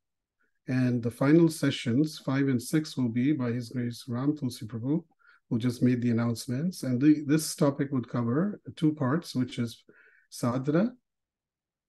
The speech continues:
our own Krishna conscious or spiritual practices,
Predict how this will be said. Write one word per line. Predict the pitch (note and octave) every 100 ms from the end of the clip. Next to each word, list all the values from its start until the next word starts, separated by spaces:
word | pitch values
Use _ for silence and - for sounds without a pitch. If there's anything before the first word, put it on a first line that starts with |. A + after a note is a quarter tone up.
| _ _ _ _
our | C3 B2
own | C3 A#2+ -
Krishna | - B2+ -
conscious | - A#2+ A#2 A#2 A2+
or |
spiritual | A#2 - A#2+ A2+ A#2
practices, | A#2+ A#2 - E3 G#3+ G#3+ -